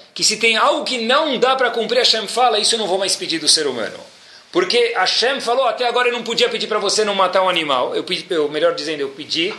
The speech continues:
porque dava, agora não dá mais. Eu mudei a minha Torá, disse Hashem, quer dizer, eu readaptei, vamos chamar de alguma forma, para cada um de nós. Quer dizer o seguinte,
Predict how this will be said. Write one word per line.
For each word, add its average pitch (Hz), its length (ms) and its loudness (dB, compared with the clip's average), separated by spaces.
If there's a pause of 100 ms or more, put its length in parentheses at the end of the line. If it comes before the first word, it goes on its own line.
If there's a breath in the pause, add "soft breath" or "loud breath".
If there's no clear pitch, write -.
(400 loud breath)
porque 165 240 0
dava, 156 400 2
agora 202 320 0
não 233 180 -2
dá 202 200 2
mais. 175 560 -2 (320 loud breath)
Eu 170 120 2
mudei 180 440 2
a - 60 0
minha 202 280 -2
Torá, 175 320 0
disse 160 240 -2
Hashem, 156 380 0
quer 147 100 -2
dizer, 135 120 -2
eu 139 60 2
readaptei, 151 540 0
vamos 131 180 -8
chamar 135 200 -4
de 131 80 -4
alguma 131 200 -4
forma, 156 440 0 (420 loud breath)
para 156 260 2
cada 143 220 0
um 135 80 -4
de 127 140 -8
nós. 98 340 -4
Quer 147 160 0
dizer 147 300 0
o 151 40 2
seguinte, 107 540 0